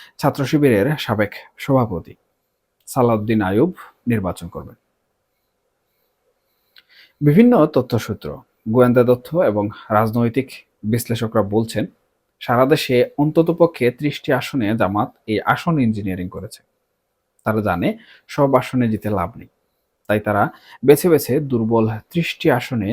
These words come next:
নিজেদের ভোট ব্যাংক জড়ো করেছে। তাহলে হিসাবটা প্রকৃতপক্ষে কি দাঁড়ালো?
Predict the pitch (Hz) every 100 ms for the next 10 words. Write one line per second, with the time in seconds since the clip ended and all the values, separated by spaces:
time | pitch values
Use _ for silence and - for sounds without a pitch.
0 | 127 107 92 92 117 - - 104 110 -
1 | 113 202 _ _ _ 120 117 98 - 76
2 | - - _ _ _ _ _ _ _ _
3 | _ _ _ _ _ _ - _ 175 170
4 | 120 147 170 - 127 117 175 160 113 113
5 | 113 110 101 98 151 - 107 90 73 -